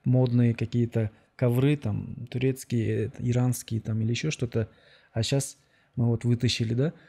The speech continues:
А, и, ну, это как один из элементов. А ты не боишься, что ты так много кочуешь по миру,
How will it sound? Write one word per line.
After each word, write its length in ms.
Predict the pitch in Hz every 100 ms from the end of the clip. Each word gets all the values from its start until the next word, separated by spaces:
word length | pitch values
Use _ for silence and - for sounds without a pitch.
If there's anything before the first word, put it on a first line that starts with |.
| _ _ - -
А, 440 | 120 117 117 110 - -
и, 280 | 143 151 -
ну, 100 | 180
это 140 | 120
как 200 | 117 110
один 200 | 110 117
из 120 | 110 107
элементов. 560 | 110 110 104 95 - _ _ _ _ _ _ _ _ _ _ _ _ _ _
А 300 | 123 120 117
ты 180 | - 151
не 80 | 160
боишься, 380 | 165 240 - 143
что 640 | - 139 127 127 120 120
ты 120 | 131
так 340 | 131 139 131 -
много 600 | 131 131 120 120 113 110
кочуешь 600 | 123 - 147 139 127 -
по 80 | 120
миру, 840 | 123 147 147 139 131 131 127 117